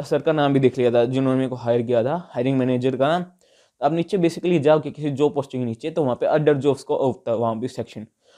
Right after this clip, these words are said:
तो उसमें रिव्यू भी होते हैं। उसके अलावा वहाँ पे क्लाइंट का आपको नाम मिलने के बहुत ज़्यादा चांस है। और भी ह्यूमन साइकोलॉजी है कि आप आदमी को नाम लेके बुलाओगे तो रिप्लाई तो करेगा। तो भी सर ने कहा कि आप कर सकते हो, तो मैंने कहा, "हाँ, कर सकता हूँ।" मैंने सर की वीडियो देख रखी थी, स्नीपिंग टूल, बाकी टूल का,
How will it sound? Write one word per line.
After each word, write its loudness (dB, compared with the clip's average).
तो -8
उसमें 0
रिव्यू 2
भी 2
होते 2
हैं। -4
उसके -8
अलावा 2
वहाँ -2
पे -6
क्लाइंट -4
का 0
आपको -2
नाम 0
मिलने 0
के 4
बहुत 4
ज़्यादा 4
चांस -6
है। -20
और -10
भी -2
ह्यूमन 0
साइकोलॉजी 0
है -2
कि -4
आप -4
आदमी 6
को -4
नाम -2
लेके -2
बुलाओगे 0
तो -2
रिप्लाई 2
तो 0
करेगा। 0
तो -8
भी 0
सर 0
ने -2
कहा 4
कि -2
आप 2
कर -2
सकते -4
हो, 0
तो -6
मैंने -4
कहा, -6
"हाँ, -6
कर 0
सकता -4
हूँ।" -2
मैंने -2
सर -6
की -6
वीडियो -2
देख -2
रखी -4
थी, -4
स्नीपिंग -4
टूल, 0
बाकी -2
टूल -2
का, -2